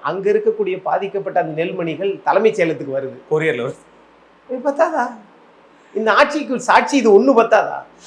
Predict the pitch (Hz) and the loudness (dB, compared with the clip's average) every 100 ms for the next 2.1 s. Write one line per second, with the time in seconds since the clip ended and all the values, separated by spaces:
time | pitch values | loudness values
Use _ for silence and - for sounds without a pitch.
0 | - 165 220 269 277 - 330 262 240 247 | 4 6 8 8 6 4 2 4 4 2
1 | 277 262 247 233 220 214 196 185 170 147 | 0 0 2 4 4 4 2 2 6 6
2 | 123 | 4